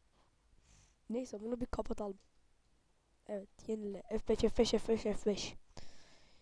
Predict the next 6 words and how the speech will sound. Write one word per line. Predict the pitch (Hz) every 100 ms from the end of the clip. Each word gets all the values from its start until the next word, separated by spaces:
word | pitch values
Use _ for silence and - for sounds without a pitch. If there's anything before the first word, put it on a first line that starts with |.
| - _ _
Şimdi | - 240 214
gelelim, | 254 247 226 233
bunu | 226 226
tekrar | 220 - 202
açalım. | 196 208 214 247 - - - - - - - - - - - _ - - _ - - - - - _ _ _ _
Evet, | 254 226 196